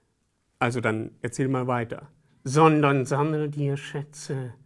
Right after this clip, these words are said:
Speaker 2: im Himmel, wo weder Motten sie zerfressen, noch Diebe einbrechen,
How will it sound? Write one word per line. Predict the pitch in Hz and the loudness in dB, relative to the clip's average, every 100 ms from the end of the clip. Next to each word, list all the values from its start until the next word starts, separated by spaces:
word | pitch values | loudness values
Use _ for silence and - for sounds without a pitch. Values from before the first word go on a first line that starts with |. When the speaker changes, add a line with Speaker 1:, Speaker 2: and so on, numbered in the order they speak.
| _ _ - | _ _ -6
Speaker 2:
im | 120 117 | -4 -4
Himmel, | 165 180 226 143 101 - _ _ _ _ _ _ _ _ _ | -2 -2 -2 -4 -10 -20 _ _ _ _ _ _ _ _ _
wo | - 131 113 110 104 104 | -2 0 2 -2 -4 -4
weder | 123 120 120 113 113 107 104 - _ | -2 -2 -2 0 0 -2 -4 -14 _
Motten | - 123 135 147 - 147 | -8 -2 0 -2 -6 -6
sie | 139 147 | -4 -4
zerfressen, | 139 - 139 - 143 143 - | -4 -4 -4 -4 -6 -6 -6
noch | 151 151 | -6 -6
Diebe | - 196 240 185 123 113 | -10 -8 -6 -6 -6 -6
einbrechen, | 110 113 110 - 117 - 135 123 | -4 -6 -8 -10 -12 -12 -12 -12